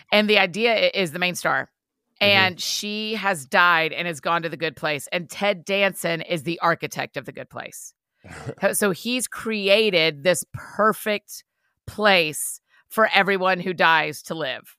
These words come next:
Speaker 1: that gets to
Speaker 2: Mm-hmm.
Speaker 1: go to the good cla-, place. Of course, it's not theologically sound, though it is very theologically interesting. It leads to a lot of good conversations in my friend circle. And when we, especially when it was on T V and we were all watching it, of like,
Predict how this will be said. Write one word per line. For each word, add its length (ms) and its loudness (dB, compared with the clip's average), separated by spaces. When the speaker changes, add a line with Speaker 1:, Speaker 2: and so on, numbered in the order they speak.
Speaker 1:
that 180 -2
gets 200 -2
to 80 -2
Speaker 2:
Mm-hmm. 40 -8
Speaker 1:
go 160 0
to 100 -10
the 80 -10
good 160 -6
cla-, 200 -10
place. 180 -8
Of 140 -10
course, 240 0
it's 140 -12
not 240 2
theologically 500 0
sound, 300 -2
though 420 4
it 140 2
is 200 0
very 280 2
theologically 880 -2
interesting. 720 -6
It 180 0
leads 440 -6
to 120 -8
a 120 0
lot 320 4
of 100 -8
good 220 -2
conversations 960 -4
in 200 2
my 160 2
friend 320 -4
circle. 440 2
And 120 0
when 140 -2
we, 200 -2
especially 440 -2
when 160 -2
it 60 0
was 140 0
on 120 2
T 160 -6
V 160 -2
and 80 -6
we 80 0
were 80 2
all 140 2
watching 340 2
it, 100 2
of 120 -4
like, 280 0